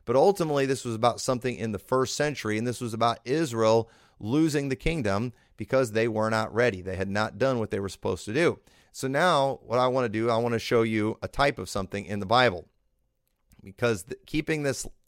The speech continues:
having oil in your lamp is really important. And we're gonna go back to First Samuel chapter three. First Samuel chapter three, and let's look and see what it says.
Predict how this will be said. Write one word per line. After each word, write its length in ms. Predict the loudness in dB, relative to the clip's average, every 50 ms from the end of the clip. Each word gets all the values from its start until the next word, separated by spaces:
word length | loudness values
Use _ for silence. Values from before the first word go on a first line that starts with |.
| _ _ _ _ _ _ _ _ _
having 300 | -4 -2 0 0 2 2
oil 340 | 2 4 4 4 2 2 0
in 80 | 0
your 160 | -2 -2 -2 -2
lamp 380 | -4 -4 -4 -4 -6 -8 _ _ _ _ _ _ _ _ _ _ _ _
is 200 | -6 -6 -6 -4
really 300 | -2 0 0 2 2 0
important. 540 | -2 -4 -2 0 2 2 2 2 -2 -6 -10 -10
And 120 | -10 -8
we're 100 | -6 -6
gonna 140 | -6 -6 -6
go 200 | -2 0 0 0
back 320 | 2 2 2 2 2 -2 -4
to 260 | -6 -4 -4 -4 -6 _ _ _ _ _ -4
First 320 | -2 0 0 0 -2 -4
Samuel 520 | -2 0 0 0 0 -2 -2 -4 -4 -6 -8
chapter 400 | -10 -8 -8 -8 -8 -8 -12 -16
three. 640 | -18 -18 -14 -10 -6 -4 -2 0 -2 -2 -4 -8 _ _ _ _ _ _ _ _ _ _ _ _ _
First 340 | -4 -2 0 0 0 -2 -2
Samuel 560 | 0 0 0 0 0 0 0 0 0 -2 -6 _ _ _ _ _ _ _
chapter 420 | -4 -2 0 0 0 -2 -6 -10
three, 480 | -8 -4 0 0 2 2 0 -2 -4 -6 _ _ _ _ _ _ _ _
and 180 | -6 -4 0 2
let's 240 | 2 2 0 0 0
look 160 | -2 -2 -2
and 100 | -4 -6
see 160 | -4 -2 0
what 140 | 0 2 2
it 160 | 0 0 -2
says. 400 | -2 -2 -2 -2 -2 -8 -16 -20